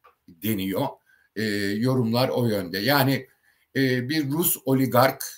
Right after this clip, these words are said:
e, yüklü miktarda parasını başka bir ülkedeki ya da Rusya'daki parasını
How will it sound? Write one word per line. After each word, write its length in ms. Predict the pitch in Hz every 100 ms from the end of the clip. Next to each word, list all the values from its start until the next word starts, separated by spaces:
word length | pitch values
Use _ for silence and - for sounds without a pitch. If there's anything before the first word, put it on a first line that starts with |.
| - _ _ _ _
e, 40 | 110
yüklü 400 | 113 147 143 170
miktarda 720 | 160 - 135 123 110 123 -
parasını 680 | 117 117 - 113 101 117 113
başka 380 | 107 - 151
bir 160 | 131 110
ülkedeki 520 | - 110 98 95 95
ya 180 | 98 101
da 100 | 113
Rusya'daki 600 | 131 131 131 104 95 113
parasını 680 | 120 107 110 - 104 104